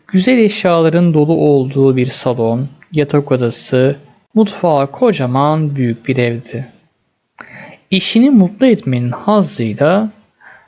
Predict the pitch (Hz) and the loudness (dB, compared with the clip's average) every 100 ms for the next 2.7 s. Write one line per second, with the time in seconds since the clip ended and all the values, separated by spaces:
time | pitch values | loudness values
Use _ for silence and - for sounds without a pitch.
0 | _ _ - 226 285 339 320 269 202 175 | _ _ -2 0 2 0 2 4 4 2
1 | 160 - 175 185 254 240 233 185 175 151 | 0 0 0 2 2 2 2 2 2 2
2 | 143 131 120 120 113 - 107 | 2 2 0 -2 -4 -6 -12